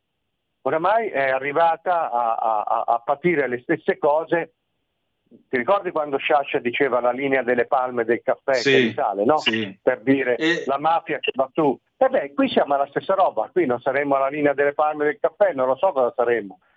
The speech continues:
Speaker 1: La linea dei datteri, la linea, quello che ti pare, però, eh, siamo arrivati fino a Rovereto.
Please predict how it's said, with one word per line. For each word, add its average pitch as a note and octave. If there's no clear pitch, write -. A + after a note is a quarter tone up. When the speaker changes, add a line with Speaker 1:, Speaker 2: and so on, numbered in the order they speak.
Speaker 1:
La C3+
linea D3
dei C#3+
datteri, C3+
la C3
linea, D3
quello E3+
che D#3+
ti G#3+
pare, F#3+
però, C#3+
eh, -
siamo C3+
arrivati D3+
fino C#3
a -
Rovereto. A2+